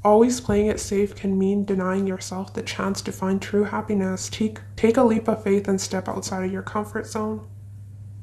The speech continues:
So that is your advice. Take that risk, especially in regards to that business venture.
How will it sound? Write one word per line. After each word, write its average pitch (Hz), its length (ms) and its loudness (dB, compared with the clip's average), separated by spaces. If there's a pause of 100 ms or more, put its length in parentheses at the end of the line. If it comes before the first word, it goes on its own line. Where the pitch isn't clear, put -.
So - 120 -4
that 190 220 2
is 202 180 -2
your 196 160 0
advice. 196 600 -4 (120)
Take 196 260 2
that 190 180 -2
risk, 202 500 -4 (340)
especially 196 680 0 (100)
in 190 240 2
regards 190 460 2
to 202 80 8
that 190 200 4
business 196 420 2
venture. 202 460 -4